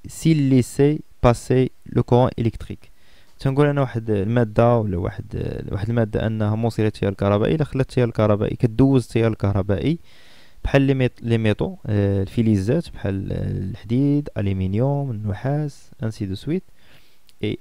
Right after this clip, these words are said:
on dit qu'un matériau est isolant si ne laisse pas, euh, passer le courant électrique. كنقول أن واحد المادة هي عازلة آه، إلا كانت غير موصلة للتيار الكهربائي. Par exemple, plastique, le bois, le verre,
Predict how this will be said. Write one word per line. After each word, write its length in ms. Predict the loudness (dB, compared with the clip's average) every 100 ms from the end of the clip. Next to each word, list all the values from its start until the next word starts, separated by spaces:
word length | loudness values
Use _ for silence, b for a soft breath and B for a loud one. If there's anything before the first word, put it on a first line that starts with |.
| 0
on 160 | 2
dit 320 | 6 4 4 0
qu'un 140 | 0
matériau 460 | 0 0 2 4 2
est 260 | 2 0
isolant 540 | 2 4 4 2 -2 -6
si 220 | -6 -4
ne 100 | -2
laisse 300 | 0 -2 -4 -2
pas, 180 | -2 -2
euh, 440 | -8 -18 -14 -14 -4
passer 360 | -2 0 0 0
le 200 | 2 2
courant 340 | 2 2 0
électrique. 520 | -2 -4 -4 -8 -8 -10 b b b -8
كنقول 340 | -4 2 2 2
أن 140 | 0 2
واحد 340 | 0 0 -4
المادة 580 | -4 0 0 0 0 0 -6 -8
هي 460 | -4 0 0 0
عازلة 680 | 2 2 2 0 0 -2 -8 -16 -20 -14
آه، 180 | -10 -8
إلا 240 | -2 0
كانت 360 | 0 -2 -6 -6
غير 360 | -4 -2 -2 -4 -18 -8
موصلة 320 | -6 -2 -2
للتيار 420 | -2 -2 -2 -2
الكهربائي. 720 | -2 -4 -4 -2 -4 -2 -2 -4 b b b b 2
Par 60 |
exemple, 540 | 2 2 -2 -2 -4 -4 4
plastique, 600 | 4 4 0 2 2 -2 -4
le 180 | 6 6
bois, 460 | 6 6 6 6 0 -2
le 200 | 2 4
verre, 460 | 6 6 4 0